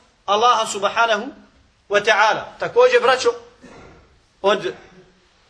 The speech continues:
tih riječi jeste i poglavlje o kojem danas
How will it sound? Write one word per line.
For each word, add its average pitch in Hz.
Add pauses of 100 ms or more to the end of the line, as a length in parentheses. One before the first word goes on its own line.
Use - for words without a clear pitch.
(480)
tih 240
riječi 247 (340)
jeste 233
i -
poglavlje 226
o 208
kojem 220
danas 220